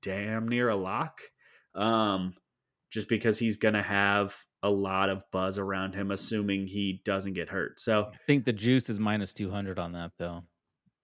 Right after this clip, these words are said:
Speaker 1: I don't care.
Speaker 2: Just saying.
Speaker 1: Don't
Speaker 2: Just saying.
Speaker 1: care. Um, so Quinn Ewers is, uh,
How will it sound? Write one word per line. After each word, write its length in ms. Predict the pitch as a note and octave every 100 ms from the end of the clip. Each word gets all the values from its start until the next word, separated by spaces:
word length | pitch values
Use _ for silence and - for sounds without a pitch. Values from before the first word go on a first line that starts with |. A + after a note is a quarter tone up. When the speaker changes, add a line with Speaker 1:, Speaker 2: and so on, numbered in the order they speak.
| -
Speaker 1:
I 120 | G#2
don't 280 | G#2 G#2 -
care. 160 | G#2
Speaker 2:
Just 200 | G#2 F#2
saying. 340 | F#2+ E2+ E2+ F2 - _ -
Speaker 1:
Don't 180 | A#2 G#2
Speaker 2:
Just 100 | G#2
saying. 140 | A2
Speaker 1:
care. 240 | G2 F2 - _ - - -
Um, 340 | A#2+ A#2 G#2 - -
so 220 | - C3+
Quinn 260 | D#3+ D#3+ D#3
Ewers 380 | D3 C#3+ C#3
is, 340 | - A2+ A#2+ A2+
uh, 380 | G#2+ G#2 F#2+